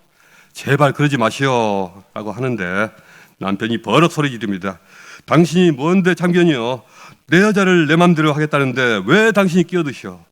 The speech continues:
이렇게 대꾸하면서 또 이 왕자님은 왕자님대로 절대로, 어, 물러나지를 않습니다.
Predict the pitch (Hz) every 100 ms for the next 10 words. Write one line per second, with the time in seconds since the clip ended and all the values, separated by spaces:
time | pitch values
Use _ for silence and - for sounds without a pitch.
0 | _ _ _ _ - 113 117 117 120 -
1 | 120 117 110 123 120 107 98 92 _ _
2 | _ _ 143 160 170 160 139 131 107 120
3 | 127 120 120 117 120 104 110 113 113 110
4 | 107 98 98 117 - - _ 120 123 147
5 | 127 123 107 98 - _ 101 101 107 131
6 | 131 120 104 95 127 113 98 95 95